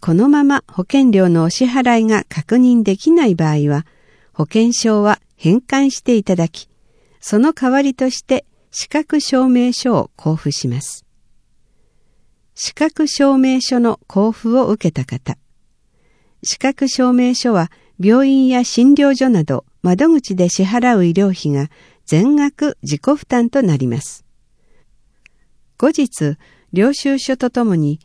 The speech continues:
国保給付係に申請すると、医療費の国民健康保険負担相当分が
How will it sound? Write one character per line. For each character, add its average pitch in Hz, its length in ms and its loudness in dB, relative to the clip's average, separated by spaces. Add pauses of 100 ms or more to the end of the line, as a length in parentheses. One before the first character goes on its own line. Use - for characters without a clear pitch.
(400)
国 269 300 -2
保 135 300 -6
給 254 220 -2
付 302 180 0
係 233 380 0
に 147 120 0
申 165 240 -2
請 175 220 -4
す 165 160 -6
る 160 120 -4
と、 156 220 -4 (480)
医 196 100 -2
療 269 200 2
費 190 220 -2
の 160 240 -2 (200)
国 240 320 -2
民 294 220 2
健 262 220 -2
康 254 320 -2
保 240 160 -4
険 147 400 -6
負 - 140 -20
担 302 280 0
相 247 300 0
当 240 240 0
分 220 240 0
が 214 180 -2